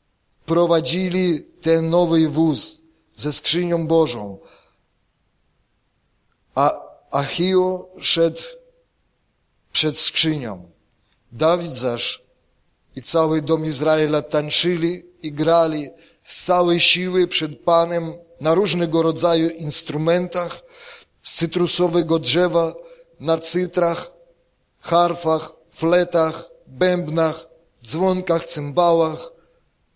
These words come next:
A gdy dotarli do klepiska Nachona,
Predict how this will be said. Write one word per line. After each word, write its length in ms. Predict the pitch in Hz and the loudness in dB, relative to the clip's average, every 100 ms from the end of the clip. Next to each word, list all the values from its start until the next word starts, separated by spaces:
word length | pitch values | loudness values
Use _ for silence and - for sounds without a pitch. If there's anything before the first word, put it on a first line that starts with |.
| _ _ _ _ _ - | _ _ _ _ _ -6
A 100 | 147 | -6
gdy 300 | 143 180 175 | -2 -2 0
dotarli 680 | 165 165 - 185 175 165 | -2 -2 2 2 2 0
do 180 | 156 151 | 0 -2
klepiska 800 | - 147 - 185 165 - 147 135 110 - - _ _ - | -2 -4 -2 -2 -2 0 0 0 -4 -16 -20 _ _ -8
Nachona, 720 | 135 147 - 180 185 185 180 | -4 -2 2 2 4 2 0